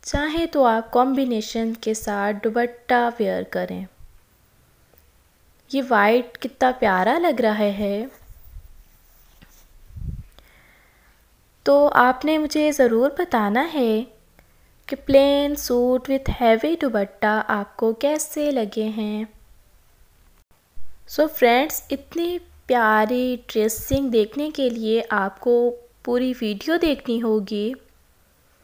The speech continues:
वीडियो को स्किप मत करिएगा, क्योंकि जब तक आप पूरी वीडियो नहीं देखेंगे तब को, तब तक आपको आइडिया नहीं होगा कि आपके लिए कौन सा कलर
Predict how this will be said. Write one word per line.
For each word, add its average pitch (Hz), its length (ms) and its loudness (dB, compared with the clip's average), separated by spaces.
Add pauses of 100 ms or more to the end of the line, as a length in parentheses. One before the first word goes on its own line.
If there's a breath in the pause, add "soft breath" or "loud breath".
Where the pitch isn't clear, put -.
(800 soft breath)
वीडियो 254 420 0
को 330 260 0
स्किप 311 460 -6
मत 285 300 -2
करिएगा, 220 760 0 (1160)
क्योंकि 285 320 -2
जब 233 380 0
तक 311 240 2
आप 285 280 2
पूरी 262 280 2
वीडियो 254 400 -2
नहीं 262 420 -2
देखेंगे 220 760 -2 (140)
तब 269 260 -2
को, 285 140 0 (180)
तब 294 180 2 (140)
तक 302 320 0
आपको 240 520 2
आइडिया 220 540 2
नहीं 240 400 -2
होगा 214 560 0
कि 214 220 -8 (160)
आपके 277 460 -2
लिए 214 460 0
कौन 208 320 -2
सा 214 220 -4 (140)
कलर 233 500 0